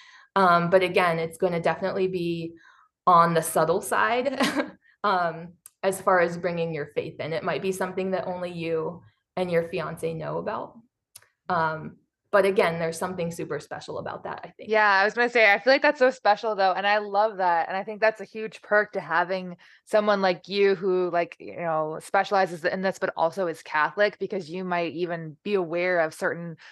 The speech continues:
Speaker 2: some of these certain, like, um, customs and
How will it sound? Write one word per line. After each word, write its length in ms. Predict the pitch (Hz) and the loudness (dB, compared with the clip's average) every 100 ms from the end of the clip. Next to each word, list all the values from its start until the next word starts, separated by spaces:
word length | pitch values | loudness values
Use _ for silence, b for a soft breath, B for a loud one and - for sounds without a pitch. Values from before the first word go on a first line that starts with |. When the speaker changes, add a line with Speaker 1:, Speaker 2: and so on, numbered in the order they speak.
| B | B
Speaker 2:
some 140 | 220 | 0
of 40 | 233 | 2
these 160 | 220 | 2
certain, 300 | 202 185 180 | 2 -2 -2
like, 200 | 175 165 | -4 -2
um, 380 | 156 160 160 151 - B B | 2 2 0 -6 -20 B B
customs 640 | 170 190 196 180 175 165 | 0 0 0 0 -2 -4
and 300 | 170 165 160 | -6 -6 -12